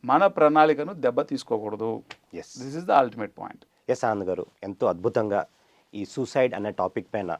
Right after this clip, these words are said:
Speaker 2: మరి ఎన్నో విషయాల్ని అవగతం చేశారు. మరి ఇటు ఎలాంటి పరిస్థితి వచ్చినా కానీ మనం మాత్రం సూసైడ్ చేసుకోకూడదు అని గొప్ప సందేశం కూడా ఈ, ఆ, ఎపిసోడ్లో ఇవ్వడం జరిగింది.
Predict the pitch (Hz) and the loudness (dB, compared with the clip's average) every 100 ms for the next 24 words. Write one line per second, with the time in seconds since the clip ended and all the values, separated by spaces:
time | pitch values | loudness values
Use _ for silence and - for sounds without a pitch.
0 | - _ 95 87 95 135 147 104 - 104 | -12 _ -16 -10 -4 -2 -2 -2 -2 -2
1 | 98 - 98 95 98 92 90 90 82 - | -2 -6 -6 -4 -6 -6 -6 -8 -10 -12
2 | _ _ _ _ _ - 92 90 117 - | _ _ _ _ _ -12 -12 -8 -10 -10
3 | 113 110 143 190 202 135 127 - 156 147 | -6 -2 0 2 0 0 -2 -2 0 0
4 | 123 104 - 92 143 - _ _ _ _ | 0 -6 -6 -10 -10 -12 _ _ _ _
5 | _ 107 117 104 104 147 - 113 135 117 | _ -2 0 -2 -4 -8 -6 -4 0 0
6 | - 98 - 98 101 92 107 95 104 - | -2 -6 -6 -4 -4 -4 -4 -2 -2 0
7 | 135 113 143 135 117 98 85 - _ 101 | -2 8 8 8 2 0 -2 -6 _ -8
8 | 104 98 87 - _ _ _ _ - 95 | -6 -6 -10 -16 _ _ _ _ -2 0
9 | 95 104 - 123 107 98 95 92 87 85 | 0 -4 -4 -2 0 0 -2 -4 -6 -8
10 | 95 | -12